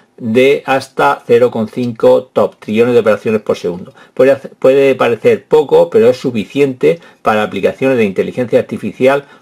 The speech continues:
con, eh, imágenes, reconocimiento facial, etcétera, ¿no? Veremos ejemplos de, de todas estas aplicaciones. ¿Qué más cosas tiene? Tiene,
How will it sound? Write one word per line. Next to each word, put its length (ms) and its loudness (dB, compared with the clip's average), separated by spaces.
con, 380 0
eh, 520 4
imágenes, 760 0
reconocimiento 600 -2
facial, 580 0
etcétera, 400 -2
¿no? 160 -8
Veremos 400 0
ejemplos 640 -2
de, 760 2
de 180 -6
todas 340 0
estas 340 -6
aplicaciones. 680 -6
¿Qué 120 2
más 180 -2
cosas 380 -2
tiene? 420 -2
Tiene, 420 0